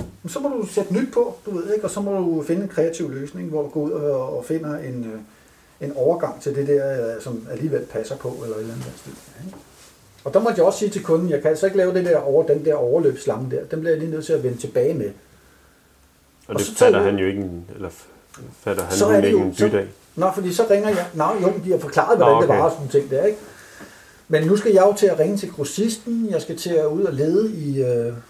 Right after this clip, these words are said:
Speaker 1: på hylderne og sådan nogle ting der, for at finde noget, der lige kan passe til det der, ikke?
Speaker 2: Ja.
Speaker 1: Og det kan godt tage lang tid.
Speaker 2: Vil I sige, at sådan forståelse fra kunderne, hvis, hvis der var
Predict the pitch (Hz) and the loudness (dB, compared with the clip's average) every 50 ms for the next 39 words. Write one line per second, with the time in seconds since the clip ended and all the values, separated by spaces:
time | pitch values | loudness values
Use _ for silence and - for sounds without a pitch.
0 | - - _ _ _ _ - - 135 117 139 165 175 208 208 190 170 151 143 147 | -20 -20 _ _ _ _ -4 -4 -2 0 0 0 0 0 0 0 -2 -4 -4 -4
1 | 156 147 - 156 147 147 147 139 135 - 143 127 127 - - 160 170 170 160 139 | -6 -6 -8 -8 -8 -6 -6 -8 -4 -2 -2 -4 -4 -2 -4 -2 -2 -2 0 2
2 | 135 147 156 151 156 139 127 123 147 160 - 147 - - 135 135 135 - - 131 | 2 2 2 2 0 0 0 0 -4 -8 -8 -12 -6 -4 -4 -4 -4 -6 -10 -10
3 | 123 123 117 - - - - 123 147 - _ _ - 110 110 104 - - - _ | -8 -8 -6 -6 -8 -8 -10 -12 -14 -14 _ _ 0 0 0 0 -2 -8 -18 _
4 | _ _ _ _ - - _ _ _ _ _ _ _ _ _ _ _ - _ - | _ _ _ _ -20 -20 _ _ _ _ _ _ _ _ _ _ _ -20 _ -12
5 | 131 - 180 180 233 - 160 170 165 - 180 151 - - - - 139 139 - - | -4 -4 -4 -4 -2 -2 -2 -2 0 0 -2 -2 -4 -4 -6 -8 -8 -8 -8 -12
6 | _ _ _ _ _ _ _ _ _ _ _ _ _ _ _ - 120 113 107 107 | _ _ _ _ _ _ _ _ _ _ _ _ _ _ _ -2 0 2 2 2
7 | 104 - 123 123 143 156 139 107 - - - 120 113 101 - - 98 - - - | 2 0 2 4 6 6 6 6 4 0 0 0 0 0 -2 -6 -8 -4 2 4
8 | 151 160 135 - - 98 87 - - 95 92 90 90 87 - - _ _ - 117 | 4 4 4 2 -2 -6 -12 -6 -2 0 0 0 0 -2 -6 -10 _ _ 0 2
9 | 113 117 135 143 131 110 92 87 82 - - _ _ - - _ _ _ _ _ | 2 4 2 0 0 -2 -4 -6 -10 -16 -20 _ _ -20 -20 _ _ _ _ _
10 | _ _ _ _ _ _ _ _ _ _ _ _ _ - 98 107 101 - - - | _ _ _ _ _ _ _ _ _ _ _ _ _ -12 -8 -8 -8 -8 -8 -10
11 | 110 120 113 110 - - - 110 101 107 110 120 127 131 110 - | -4 -4 -4 -4 -4 -2 0 2 4 6 6 6 6 4 2 -2